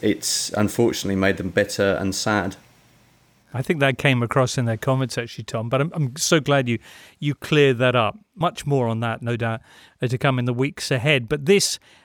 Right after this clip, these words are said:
Speaker 2: a weekend that, uh, took place, of course, against a slightly unusual backdrop. Your thousands of fans protesting and flybys and banners, et cetera. Adam Hill asks, "What with the events of the last week leaving a very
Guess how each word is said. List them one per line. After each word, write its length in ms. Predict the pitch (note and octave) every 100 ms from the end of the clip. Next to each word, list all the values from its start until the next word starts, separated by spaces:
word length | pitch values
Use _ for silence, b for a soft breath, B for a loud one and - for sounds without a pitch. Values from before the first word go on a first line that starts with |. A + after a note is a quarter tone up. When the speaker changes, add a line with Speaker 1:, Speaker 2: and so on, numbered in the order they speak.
| b
Speaker 2:
a 160 | E3+ D#3+
weekend 640 | D#3 A#3+ A#3+ - G#3 D3+
that, 280 | C#3 D3+ -
uh, 100 | D#3
took 220 | - D#4+
place, 300 | - B3 D#3+
of 80 | C#3
course, 240 | - F3+ A#2+
against 220 | A2 A2+
a 40 |
slightly 280 | - C3+ C3+
unusual 500 | B2+ C3 D3+ C3 C3
backdrop. 580 | A2+ C3+ C#3 C3+ C#3+ D#3
Your 140 | A2+ - b b b b - C3+
thousands 400 | C#3 C3 C3 A#2+
of 80 |
fans 260 | B2 C3 C3
protesting 580 | - A#2+ C#3 B2 - A#2+
and 180 | A2 G2+
flybys 800 | - B2+ B2+ A#2 A#2 B2 A#2+ A#2
and 180 | G#2 G2+
banners, 320 | A#2+ A2+ G#2+
et 140 | C3+
cetera. 260 | - A#2+ D3
Adam 200 | G3 C#3
Hill 200 | E3 F3+
asks, 260 | A2+ A#2+ - b b b
"What 260 | C3+ D3+ E3+
with 200 | D#3+ E3
the 100 | C3+
events 340 | B2 B2+ -
of 80 | B2+
the 120 | B2
last 280 | B2+ B2 -
week 180 | C3+ C3+
leaving 360 | B2+ C#3 B2+ B2
a 40 |
very 260 | B2 B2